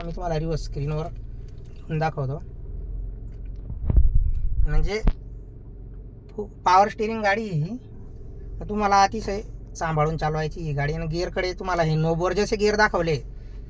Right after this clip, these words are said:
त्या प्रकारे तुम्हाला गिअर टाकायचे आहेत. हे बघा, आता परत मी फर्स्ट गिअर टाकतो, तर त्याच्यासाठी पहिले मला न्यूट्रलमध्ये यावं लागेल.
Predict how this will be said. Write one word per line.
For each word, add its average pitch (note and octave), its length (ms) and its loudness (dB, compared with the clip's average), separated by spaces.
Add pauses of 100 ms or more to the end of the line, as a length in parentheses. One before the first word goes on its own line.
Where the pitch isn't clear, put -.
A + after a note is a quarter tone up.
(340)
त्या G3 100 6
प्रकारे G#3 400 2
तुम्हाला A3 300 2
गिअर D#3 200 0
टाकायचे D#3 400 -2
आहेत. E3 180 -4
हे D3 120 0
बघा, D3+ 180 2
आता D3 160 0
परत D#3+ 260 -2
मी F3+ 180 -6 (1040)
फर्स्ट - 200 -4
गिअर C#3 160 0
टाकतो, D#3 380 -6 (260)
तर D3+ 60 -6
त्याच्यासाठी F3 320 -2
पहिले E3 200 -4
मला D#3+ 140 -2
न्यूट्रलमध्ये F3 500 -4
यावं C3+ 140 0
लागेल. C3+ 200 -2